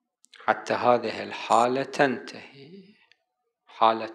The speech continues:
البعد. النبي ذهب إلى الله، يعني ذلك النبي، وقال لله: "الشيطان يريد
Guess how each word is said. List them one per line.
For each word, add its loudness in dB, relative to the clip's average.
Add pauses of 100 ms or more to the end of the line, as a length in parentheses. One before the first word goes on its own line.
البعد. -2 (2500)
النبي 0
ذهب 0
إلى -2
الله، 2 (200)
يعني -8
ذلك -2
النبي، -12 (1500)
وقال 4
لله: -2
"الشيطان 0 (1400)
يريد -2